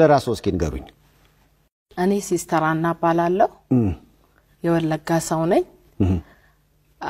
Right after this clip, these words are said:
Speaker 2: አሁን አዲስ አበባ ነው የሚኖረው።
Speaker 1: እም።
Speaker 2: የራሴ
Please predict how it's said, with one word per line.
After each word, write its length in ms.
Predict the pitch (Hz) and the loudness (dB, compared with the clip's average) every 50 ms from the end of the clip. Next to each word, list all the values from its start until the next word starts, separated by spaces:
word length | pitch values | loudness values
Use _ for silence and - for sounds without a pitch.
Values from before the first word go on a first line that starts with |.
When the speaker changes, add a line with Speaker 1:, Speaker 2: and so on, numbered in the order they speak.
| 139 156 | 0 0
Speaker 2:
አሁን 300 | 156 160 160 156 165 160 | 0 0 0 -2 -2 -2
አዲስ 240 | 160 160 - - - | -2 -2 -4 -6 -2
አበባ 240 | 165 151 151 156 156 | 0 0 0 0 -2
ነው 100 | 156 151 | -2 -2
የሚኖረው። 440 | 156 165 165 165 160 165 190 - 294 - - _ _ _ - | -2 -2 -2 -2 0 0 0 -2 -4 -6 -16 _ _ _ -2
Speaker 1:
እም። 160 | 87 90 98 90 - _ _ _ _ _ _ _ _ _ _ _ _ _ _ _ _ _ _ _ _ _ _ _ _ _ _ _ _ _ - | 0 0 0 -2 -4 _ _ _ _ _ _ _ _ _ _ _ _ _ _ _ _ _ _ _ _ _ _ _ _ _ _ _ _ _ 0
Speaker 2:
የራሴ 320 | 170 170 156 156 160 | 0 2 2 0 -2